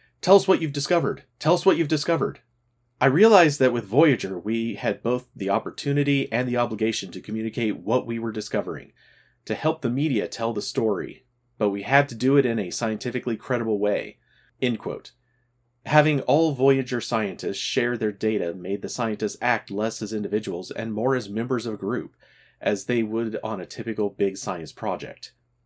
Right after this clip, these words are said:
The initial publication of results, too, followed this big science group approach.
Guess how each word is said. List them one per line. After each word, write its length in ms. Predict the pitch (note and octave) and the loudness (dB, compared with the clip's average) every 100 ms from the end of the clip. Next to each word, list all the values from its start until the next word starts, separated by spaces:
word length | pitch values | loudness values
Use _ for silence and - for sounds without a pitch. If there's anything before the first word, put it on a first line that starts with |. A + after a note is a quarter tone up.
| _ _ _ A2+ | _ _ _ 0
The 140 | B2+ | 2
initial 320 | C#3+ F#3 F#3+ | 4 6 4
publication 540 | E3 D3+ C#3+ C#3 C3 B2+ | 4 0 2 2 0 -2
of 40 | |
results, 600 | A2 G2 F2+ - - - | -2 -2 -4 -6 -12 -10
too, 400 | - F2+ D2+ G#2+ _ _ | -8 -6 -4 -8 _ _
followed 380 | - C#3+ C#3+ B2+ | 6 6 6 4
this 180 | - A2 | 0 -2
big 240 | - G#2+ | -2 -2
science 400 | - G#2+ F#2 F2 | 0 0 0 -4
group 200 | - E2 | -8 -8
approach. 600 | G#2 - A#2 C#2+ - - | -8 -2 -2 -2 -10 -16